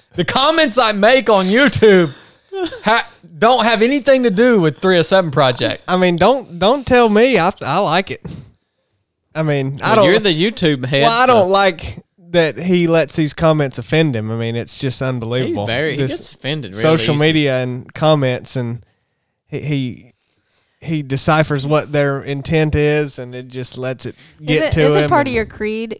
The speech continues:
Speaker 4: controlling your emotions under all circumstances?
Speaker 1: Oh, yeah, I'm not getting emotional.
Speaker 2: He just
Speaker 1: I'm not getting emotional.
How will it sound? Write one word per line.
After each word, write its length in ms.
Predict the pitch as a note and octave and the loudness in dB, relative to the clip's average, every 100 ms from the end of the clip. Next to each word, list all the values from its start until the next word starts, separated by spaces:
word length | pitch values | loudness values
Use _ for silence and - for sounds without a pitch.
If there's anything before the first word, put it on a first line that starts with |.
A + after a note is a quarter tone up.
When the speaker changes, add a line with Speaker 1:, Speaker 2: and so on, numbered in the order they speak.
| _ | _
Speaker 4:
controlling 480 | G#3+ G#3 G3+ G#3 G#3+ | -10 -8 -8 -6 -6
your 100 | G3 | -8
emotions 480 | F#3+ G3+ - G#3 | -8 -10 -10 -10
under 180 | G3 G3 | -10 -10
all 140 | G3 G3 | -12 -12
circumstances? 500 | - G#3 G#3+ A3+ C#4 | -14 -16 -14 -2 2
Speaker 1:
Oh, 40 | |
yeah, 220 | F4 F4+ E4 | 4 4 2
I'm 80 | E4 | 2
not 220 | F4+ B3 | 0 0
getting 220 | F4 D4 | -2 0
emotional. 840 | B3+ B3 G#4 - B3 E4 A4 E3 D#3+ | 2 4 2 2 2 2 2 -2 -8
Speaker 2:
He 160 | E3 | -6
just 180 | D#3+ E3+ | -4 -2
Speaker 1:
I'm 120 | - C4+ | 0 0
not 200 | F#4+ E4 | 0 2
getting 260 | D4 E4+ | 2 2
emotional. 600 | A#3 C#4 G#4+ D#4+ A#3+ G4+ | 2 4 2 2 0 0